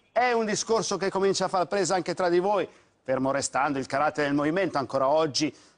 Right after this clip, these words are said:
Grillo ha detto, eh, "Renzi è un leader senza base, noi siamo una base senza leader". Un leader no, ma un portavoce, magari a turno?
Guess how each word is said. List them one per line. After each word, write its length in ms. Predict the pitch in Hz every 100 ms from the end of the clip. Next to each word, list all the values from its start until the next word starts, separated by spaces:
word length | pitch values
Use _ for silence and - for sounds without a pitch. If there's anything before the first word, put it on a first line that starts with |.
| _
Grillo 440 | 107 143 156 156
ha 80 | 147
detto, 580 | 165 180 - 143 120 -
eh, 760 | 117 123 123 123 123 120 120 131
"Renzi 500 | 165 180 175 - 170
è 80 | 160
un 140 | 160
leader 260 | 180 175 160
senza 340 | 170 139 165
base, 500 | 170 190 170 113 107
noi 240 | 127 156 160
siamo 240 | 175 165
una 140 | 160
base 320 | 147 170 160 156
senza 340 | 165 127 170
leader". 300 | 165 127 110 - _
Un 140 | - 214
leader 300 | 233 185 156
no, 280 | 156 120 - _ -
ma 160 | 170
un 120 | 190 196
portavoce, 800 | 214 185 208 208 240 - 208 -
magari 360 | 131 147 175 175
a 60 |
turno? 540 | 165 233 226 214 185